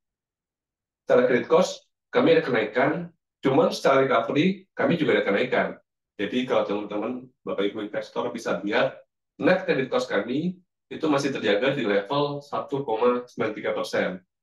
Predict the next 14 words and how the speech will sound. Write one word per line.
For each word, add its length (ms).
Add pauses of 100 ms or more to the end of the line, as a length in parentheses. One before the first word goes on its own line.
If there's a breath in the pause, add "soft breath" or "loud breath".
(680)
Teman 240
investor 240
semua. 240
Jadi, 400 (960)
eh, 320
harapannya 880
di, 280 (840)
di 480
akhir 320
tahun 240
ini, 160
tutup 320
ini, 400 (640 soft breath)
itu 240